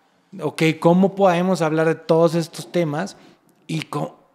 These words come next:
cómo podemos hablar de hacer turismo responsable? Para mí, visitar la tumba de Pablo Escobar no es turismo responsable. Pero entonces yo digo, pues para mí hasta hoy, mi definición más cercana es vi-, visit-, es como si visitas la casa de alguien más.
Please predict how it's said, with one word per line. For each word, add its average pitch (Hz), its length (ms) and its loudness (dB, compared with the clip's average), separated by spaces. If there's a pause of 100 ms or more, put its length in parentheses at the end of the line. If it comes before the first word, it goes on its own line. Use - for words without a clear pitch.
(140)
cómo 185 180 -2
podemos 202 240 -4
hablar 190 240 -2
de 190 80 -2
hacer 180 300 -2
turismo 180 560 0
responsable? 180 560 -4
Para 107 200 -10
mí, 139 300 -10 (680)
visitar 117 340 -4
la 139 100 2
tumba 151 220 -2
de 139 40 -6
Pablo 139 180 0
Escobar 139 360 -2
no 117 160 -6
es 110 100 -10
turismo 120 360 -8
responsable. 175 560 -2 (320)
Pero 147 120 -2
entonces 147 180 -2
yo 160 80 4
digo, 165 420 2 (400)
pues 131 120 -20
para 156 200 -2
mí 190 140 -2
hasta 170 280 -2
hoy, 277 340 0 (140)
mi 151 160 0
definición 135 460 -2
más 185 240 0
cercana 175 600 -8 (760)
es 135 160 -6
vi-, 156 200 -2 (800)
visit-, 139 440 -6
es 143 180 -4
como 170 360 -6 (340)
si - 120 -10
visitas 139 360 -6
la 139 80 -6
casa 135 200 -8
de 135 40 -4
alguien 127 160 -6
más. - 280 -18